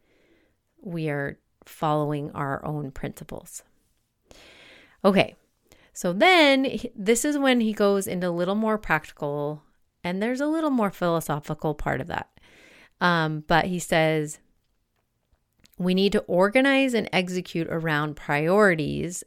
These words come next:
as opposed to just doing tasks and schedules." And he talks about there's, like, four generations of time management. He says, like, the first generation was just notes and checklist. We try to prioritize all the things that are in our,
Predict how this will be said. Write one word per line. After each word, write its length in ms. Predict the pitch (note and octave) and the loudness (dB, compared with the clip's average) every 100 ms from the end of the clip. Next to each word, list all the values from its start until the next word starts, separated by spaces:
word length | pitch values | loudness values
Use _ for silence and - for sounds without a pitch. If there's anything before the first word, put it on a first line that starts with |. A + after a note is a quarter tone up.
| - | -6
as 160 | F3+ | -4
opposed 540 | F3+ E3+ F#3 F3+ F3+ - | -4 -2 -2 -2 -4 -6
to 500 | E3+ D#3+ D#3 D#3 D#3 - _ _ - | -4 -2 -2 -2 -6 -12 _ _ -4
just 320 | E3+ E3 - | -2 -2 -4
doing 520 | E3 D#3+ D#3 D3+ D3+ - | -2 0 0 -2 -6 -10
tasks 720 | - C#3+ D3 C3+ - - - - | -4 -2 -2 -4 -12 -14 -16 -12
and 200 | F3 D#3+ | -8 -6
schedules." 680 | - - C#3+ - - - - _ _ - - - - | -6 -6 -6 -8 -12 -16 -20 _ _ -20 -20 -20 -6
And 60 | F3 | -6
he 80 | |
talks 320 | E3+ G#3 A#3 - | 0 2 2 0
about 380 | G3 F3 E3+ | 2 4 2
there's, 180 | E3 D#3+ | 0 -4
like, 200 | C#3 C#3+ | -4 -6
four 340 | - C4 C#4 C4 | -2 4 4 4
generations 720 | A#3+ A3+ G3 F3+ F3+ E3+ E3 | 2 4 2 0 -2 -4 -6
of 180 | D#3+ - | -8 -8
time 420 | - D#3+ E3 E3 | -2 0 0 0
management. 760 | D#3 D3 C3+ - - - - - | -2 -2 -4 -10 -16 -18 -20 -14
He 160 | F3 | -10
says, 380 | D#3 E3 D3+ - | -6 -4 -4 -6
like, 180 | - - | -8 -8
the 100 | E3 | -6
first 400 | - C4 C#4+ - | 2 2 2 0
generation 640 | C4 C4 A#3+ A#3 - G#3+ | 0 2 2 0 -2 -4
was 140 | F3+ D#3 | -4 -6
just 300 | D3+ C#3+ E3 | -8 -8 -4
notes 360 | F3 F#3+ - - | -2 -2 -4 -8
and 160 | F3+ | -8
checklist. 640 | - - - - - - _ - - - - _ | -6 -10 -10 -14 -16 -18 _ -20 -20 -20 -20 _
We 100 | F#3+ | -4
try 300 | F3+ G#3 F#3+ | 0 6 6
to 100 | F#3+ | 6
prioritize 720 | F3+ - E3 D#3+ E3+ F3 D#3+ D#3+ - | 2 2 2 4 2 0 0 -2 0
all 300 | F3 F3 F3+ | 2 4 4
the 100 | F3+ | 2
things 380 | - D#3+ D#3 D3+ | 0 -4 -2 -4
that 120 | D3 | -4
are 80 | D3 | -4
in 200 | D#3 C#3+ | -4 -6
our, 280 | D3 D3 | -6 -8